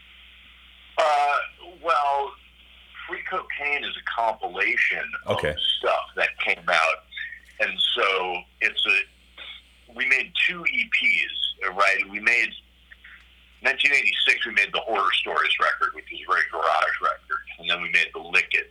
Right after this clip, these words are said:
Speaker 1: single. So then that's sort of the period when all our sixties oriented stuff comes from. And then it kind of morphs into the Dwarves that made Lucifer's Crank and Toolin' for a Warm Teabag, which are more kind of punk rock E Ps.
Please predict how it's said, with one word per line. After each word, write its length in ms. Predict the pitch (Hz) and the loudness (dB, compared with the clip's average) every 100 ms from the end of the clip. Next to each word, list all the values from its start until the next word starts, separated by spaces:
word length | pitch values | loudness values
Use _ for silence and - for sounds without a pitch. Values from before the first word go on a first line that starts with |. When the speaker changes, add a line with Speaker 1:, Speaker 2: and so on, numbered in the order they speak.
| - | 0
Speaker 1:
single. 380 | 101 87 71 - _ - - _ - _ - - - - - - - - 98 | 0 0 -4 -12 _ -20 -20 _ -20 _ -12 -10 -10 -14 -20 -20 -6 -2 2
So 80 | 87 | 2
then 180 | 95 92 | 2 2
that's 300 | 104 107 - | 2 2 2
sort 220 | - - | 2 2
of 120 | - | 0
the 100 | 92 87 - | 0 0 2
period 340 | 104 101 92 87 | 2 4 2 0
when 140 | 85 | -2
all 180 | 80 85 | 0 2
our 140 | 80 - - | 2 0 0
sixties 420 | - - 80 - - - _ - | -2 0 -2 0 -4 -6 _ -10
oriented 640 | 85 80 78 73 82 76 | 0 2 2 0 -2 -2
stuff 320 | - - 80 - | -2 2 0 0
comes 160 | 78 - - | -4 -2 -2
from. 240 | 71 71 - _ - - - - _ - - | -2 -4 -12 _ -16 -14 -14 -18 _ -20 -4
And 100 | 95 | 2
then 80 | 113 | 4
it 100 | 113 127 | 4 2
kind 140 | 120 | 2
of 60 | 92 | 0
morphs 420 | 95 98 92 - | 0 2 2 2
into 220 | 95 98 | 2 0
the 100 | 87 90 | -2 -2
Dwarves 320 | 90 87 - | 0 0 0
that 120 | 95 | -2
made 160 | 92 85 92 | 0 0 2
Lucifer's 420 | 95 - - - - | 0 0 0 -2 0
Crank 460 | 101 92 85 82 - | 2 4 4 2 0
and 180 | 80 - - - | -2 -2 -8 -6
Toolin' 260 | 92 82 - | -2 -2 -2
for 140 | 87 | -6
a 40 | 80 | -4
Warm 220 | 87 80 - | -4 -4 -2
Teabag, 500 | 101 90 82 73 73 | -2 2 2 2 -2
which 220 | 85 - 90 | -4 -4 -2
are 120 | - | -2
more 200 | 87 85 85 | -2 0 2
kind 120 | 85 71 | 0 0
of 80 | - | -2
punk 320 | 95 85 - | -4 -4 0
rock 340 | 82 80 - - | 2 2 0 -2
E 200 | - - - | -4 -4 -4
Ps. 420 | 80 78 - - | -6 -6 -8 -12